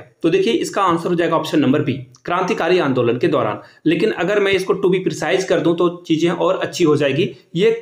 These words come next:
कर ना आंदोलन था, कर ना आंदोलन। कर यानी कि टैक्स, कर का मतलब क्या हो गया? टैक्स।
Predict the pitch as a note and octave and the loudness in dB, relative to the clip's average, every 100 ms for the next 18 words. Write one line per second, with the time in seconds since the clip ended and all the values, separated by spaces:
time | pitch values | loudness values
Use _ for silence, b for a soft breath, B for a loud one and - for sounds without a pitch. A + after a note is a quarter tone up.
0 | - G#3+ A3+ - E3 F#3 G3 - C#3+ D3+ | -4 0 2 2 2 2 0 0 2 2
1 | C#3+ C#3+ D#3 A#2+ - - D#3 F#3+ A#3+ - | 4 2 0 -2 -8 -8 -2 0 0 -2
2 | - B2+ B2+ E3+ B3+ - C3+ C3 A#2+ A2+ | -2 0 2 -2 -4 -2 0 2 0 -4
3 | B B - A3+ G#3 F#3+ G3 F#3 C3+ - | B B -2 0 2 2 0 -2 -4 -6
4 | - - - D#3 E3 F#3 F3 E3+ F3+ F3+ | -10 -16 -8 -4 -2 0 0 -2 -2 0
5 | E3+ G3+ G3+ D#3 - - | 0 -2 -4 -6 -6 -10